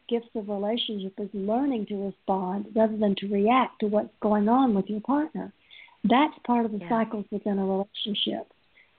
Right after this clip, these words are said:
Speaker 1: That's one of the beauties also of a woman withdrawing, making the choice to withdraw to her own sacred sleeping space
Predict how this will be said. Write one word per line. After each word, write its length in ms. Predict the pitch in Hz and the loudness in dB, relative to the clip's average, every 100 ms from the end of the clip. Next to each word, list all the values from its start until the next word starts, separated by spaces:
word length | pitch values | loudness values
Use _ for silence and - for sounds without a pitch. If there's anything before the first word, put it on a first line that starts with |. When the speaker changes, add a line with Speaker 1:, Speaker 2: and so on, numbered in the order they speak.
| _ _ | _ _
Speaker 1:
That's 300 | 240 269 277 | 2 2 2
one 160 | 254 247 | 0 2
of 80 | 214 | 2
the 60 | |
beauties 480 | 196 226 311 269 208 214 | 0 4 4 4 -2 -2
also 580 | 226 311 320 202 190 226 | 0 0 -2 -4 -4 -4
of 120 | 214 - - | -8 -10 -8
a 100 | 208 | -4
woman 420 | 220 254 247 214 | 0 2 2 0
withdrawing, 880 | 208 214 - 214 262 285 190 196 202 | -4 -6 -4 2 4 4 2 -2 -2
making 360 | 233 233 226 | -2 -2 -4
the 80 | 208 - | -4 -4
choice 240 | 262 240 220 | -2 -2 -2
to 80 | - | -2
withdraw 500 | 208 202 - 220 233 | -4 -4 -2 2 2
to 140 | 240 208 | 0 -4
her 160 | 196 | -6
own 240 | 202 220 226 | -4 -2 -2
sacred 320 | - 214 208 190 - | -2 -4 -4 -4 2
sleeping 360 | 311 320 208 - | 2 2 -4 -8
space 340 | - 175 - | -8 -8 -10